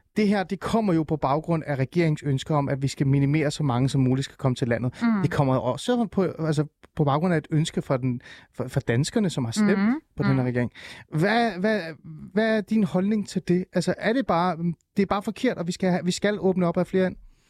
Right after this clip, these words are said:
Speaker 2: Jamen, jeg synes, vi skal tage flere, end vi tager i dag. Jeg argumenterer sådan set ikke for, at der bare skal være fuld åbne grænser, at vi ikke skal have nogen asylprocesser, at der ikke skal være en ansøgningsproces, når man søger om permanent ophold. Det mener jeg sådan set, at der skal.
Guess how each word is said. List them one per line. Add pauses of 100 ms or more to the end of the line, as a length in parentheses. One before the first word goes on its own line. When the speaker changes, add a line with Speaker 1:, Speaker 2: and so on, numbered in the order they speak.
(220)
Speaker 2:
Jamen,
jeg
synes,
vi
skal
tage
flere,
end
vi
tager
i
dag.
Jeg
argumenterer
sådan
set
ikke
for,
at
der
bare
skal
være
fuld
åbne
grænser,
at
vi
ikke
skal
have
nogen
asylprocesser,
at
der
ikke
skal
være
en
ansøgningsproces,
når
man
søger
om
permanent
ophold. (380)
Det
mener
jeg
sådan
set,
at
der
skal.